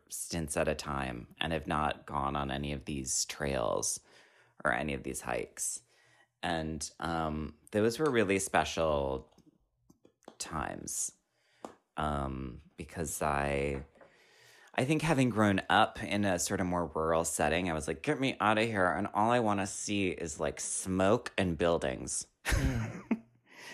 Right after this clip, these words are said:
Speaker 1: And so there was,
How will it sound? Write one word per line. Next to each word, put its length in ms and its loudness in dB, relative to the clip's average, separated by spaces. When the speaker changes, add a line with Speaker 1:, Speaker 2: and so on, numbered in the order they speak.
Speaker 1:
And 680 8
so 240 8
there 140 8
was, 600 4